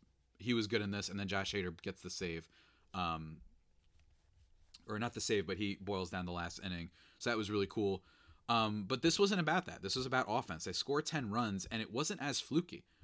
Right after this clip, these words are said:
uh, as it was in the third game when it was walks with bases loaded and mistakes, right? Instead, Xander Bogaerts, big series for him. He homers in the bottom of the first inning to make it three nothing. I saw it. Uh,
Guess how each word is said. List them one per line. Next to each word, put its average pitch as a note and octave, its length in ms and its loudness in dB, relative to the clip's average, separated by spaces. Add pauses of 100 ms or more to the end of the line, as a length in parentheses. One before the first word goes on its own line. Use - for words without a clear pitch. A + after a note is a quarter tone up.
(180)
uh, F#2 300 0
as G2+ 260 0
it G#2 100 -6
was G2+ 260 -2
in G2+ 160 -4
the F#2+ 100 -2
third D3 260 0
game D#2+ 240 -12
when E2 140 -10
it - 40 -14
was E2 180 -10
walks F#2+ 280 2
with F2 120 -4
bases F2+ 340 -4
loaded B2+ 360 0
and F2 120 -4
mistakes, - 560 -2 (300)
right? A2+ 260 0
Instead, B2 480 2 (180)
Xander D#3 260 4
Bogaerts, C3+ 460 2 (100)
big D3+ 200 4
series D3 320 2
for - 120 -6
him. B2+ 220 0
He D#3 160 -4
homers C#3+ 380 0
in A2+ 60 -4
the G#2+ 80 -2
bottom C3 360 0
of C3+ 60 -2
the B2 60 0
first - 300 -4
inning A#2+ 180 0
to G#2 100 -4
make G#2 180 -4
it F#2+ 100 -6 (300)
three B2 180 2
nothing. A2 400 0
I F#2 100 -2
saw B2 360 2
it. A#2 120 0 (340)
Uh, G2 160 0